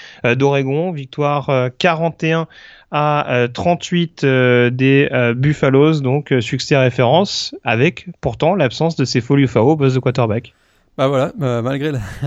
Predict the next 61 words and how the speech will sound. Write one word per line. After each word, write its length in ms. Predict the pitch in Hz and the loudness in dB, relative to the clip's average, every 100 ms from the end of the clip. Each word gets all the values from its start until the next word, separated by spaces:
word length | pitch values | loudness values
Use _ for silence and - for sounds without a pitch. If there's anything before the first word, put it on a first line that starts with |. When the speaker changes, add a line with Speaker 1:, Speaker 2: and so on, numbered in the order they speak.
| 135 | -6
Speaker 2:
la, 160 | 127 | -6
l'absence, 480 | 123 120 - 151 - | -6 -10 -10 -12 -10
hein, 80 | 139 | -10
de 160 | 123 | -8
ces 120 | 117 131 | -8 -10
faux 200 | - 143 | -10 -12
Ufao, 320 | - 127 156 | -8 -8 -10
cette 160 | - | -12
équipe 320 | 135 123 160 135 | -14 -14 -12 -10
est, 500 | 117 113 110 107 104 _ _ _ _ | -10 -10 -10 -12 -16 _ _ _ _
réussit 320 | 127 123 - | -10 -10 -10
encore 320 | 135 127 151 131 | -10 -8 -6 -6
à, 100 | 123 | -6
à, 320 | 143 131 - | -8 -8 -8
à 40 | |
l'emporter. 440 | 135 131 156 - 147 | -10 -8 -8 -8 -10
On 120 | 143 | -8
l'avait 200 | 120 120 | -8 -8
dit 180 | 127 156 | -10 -10
que, 540 | 139 117 117 113 110 - _ _ _ _ _ _ _ _ - | -10 -8 -10 -10 -10 -14 _ _ _ _ _ _ _ _ -16
euh, 380 | 123 107 110 | -12 -10 -10
c'était 340 | 110 - 120 135 | -10 -10 -6 -4
la, 160 | 135 | -4
la 100 | 120 | -4
bonne 200 | 117 165 | -2 -2
petite 260 | 151 - 160 | 0 -4 -6
surprise 320 | - 151 175 | -8 -8 -8
de 80 | 151 | -8
ce 140 | 135 | -8
début 260 | 135 135 143 | -8 -10 -12
de 60 | - | -14
saison. 500 | 147 135 170 180 151 | -12 -8 -8 -8 -8
Euh, 160 | 127 | -10
ils 100 | 117 | -10
avaient, 120 | 120 | -10
euh, 560 | 127 123 117 113 113 113 110 - _ - | -10 -12 -12 -10 -10 -12 -14 -18 _ -20
posé 220 | - 135 135 | -10 -8 -6
de 60 | |
gros 260 | 127 131 190 | -4 -4 -4
problèmes 300 | - 175 170 | -4 -4 -4
à 60 | |
Michigan 440 | 160 143 - 156 151 | -6 -8 -10 -10 -8
et 80 | 120 | -8
je 80 | |
reste 140 | 131 135 | -10 -10
convaincu 420 | 165 156 147 170 | -8 -8 -8 -12
qu'avec 260 | - 135 127 | -14 -16 -14
ces 120 | 135 | -14
faux 180 | - 139 | -12 -10
Ufao, 380 | 131 143 151 | -8 -8 -8
on 160 | 131 120 | -8 -8
aurait 140 | 123 | -8
peut-être 200 | 120 143 | -10 -12
assisté 380 | 127 - 123 - | -12 -16 -16 -12
à 180 | 135 117 | -10 -8
la 80 | 113 | -10
grosse 220 | 117 139 | -8 -8
surprise 260 | 139 - 143 | -8 -10 -12
la 80 | |
semaine 240 | 123 - 131 | -10 -10 -10
dernière. 280 | 120 120 | -8 -10